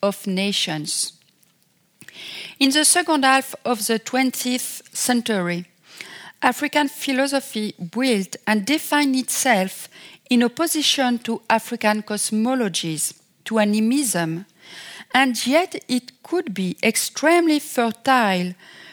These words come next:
to explore these traditional philosophies in that, according to the Senegalese thinker Felwine Sarr in Afrotopia, the conception of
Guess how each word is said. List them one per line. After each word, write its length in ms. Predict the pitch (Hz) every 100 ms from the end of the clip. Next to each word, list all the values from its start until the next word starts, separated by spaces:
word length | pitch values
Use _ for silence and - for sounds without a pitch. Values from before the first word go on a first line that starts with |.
| - _
to 160 | - 277
explore 800 | 254 - - 277 330 370 370 339 - 233
these 280 | 262 254
traditional 840 | - - 294 302 285 277 240 240 240
philosophies 1000 | - 226 254 269 220 - 202 180 - - - - -
in 180 | 247 254 240
that, 320 | 254 247 247 - _ -
according 720 | 214 277 302 302 302 294 294
to 120 | 247
the 140 | 220
Senegalese 800 | 226 - 285 247 240 220 226 -
thinker 840 | - - - 254 269 - 175 165 - _
Felwine 460 | - - 240 262 254
Sarr 420 | - 254 254 254 -
in 160 | 214 -
Afrotopia, 840 | 196 - - 269 277 202 - - - _ _ _ - - - - - - _ -
the 80 | 208
conception 840 | - 226 208 - 339 - - 294
of 120 | 277